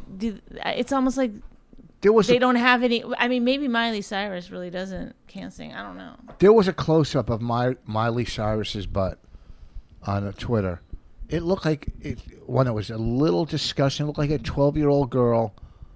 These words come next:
Speaker 2: a
Speaker 1: Yeah, she's
Speaker 2: thirteen-year-old
Speaker 1: got a
Speaker 2: girl.
Speaker 1: very, very young
Speaker 2: You know, and
Speaker 1: looking
Speaker 2: she's
Speaker 1: body.
Speaker 2: up there. You know, it's just so, like, her father's gotta watch that. Her father.
Speaker 1: Yeah, I don't wanna be one of those people that's like, "Oh, I just found it repulsive," but I kinda
Speaker 2: It's
Speaker 1: just,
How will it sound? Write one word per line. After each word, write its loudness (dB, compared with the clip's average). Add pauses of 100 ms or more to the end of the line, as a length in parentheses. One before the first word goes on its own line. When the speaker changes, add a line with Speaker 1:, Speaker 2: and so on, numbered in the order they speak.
(100)
Speaker 2:
a -2
Speaker 1:
Yeah, 0
she's -4
Speaker 2:
thirteen-year-old 6
Speaker 1:
got 6
a 6
Speaker 2:
girl. 4
Speaker 1:
very, -2
very -6
young -6
Speaker 2:
You 2
know, 2
and -4
Speaker 1:
looking -2 (220)
Speaker 2:
she's -2
Speaker 1:
body. -6
Speaker 2:
up -2
there. 0 (120)
You -6
know, -8
it's -6
just -6
so, -4
like, 0
her -2
father's 0
gotta 0
watch -4
that. -2 (680)
Her 4
father. 0 (1200)
Speaker 1:
Yeah, -10
I -8
don't -8
wanna -6
be -6
one -6
of -6
those -10
people -12
that's -12
like, -14
"Oh, -10
I -10
just -16
found -16
it -18
repulsive," -18
but -12
I -12
kinda -10
Speaker 2:
It's -8
Speaker 1:
just, -14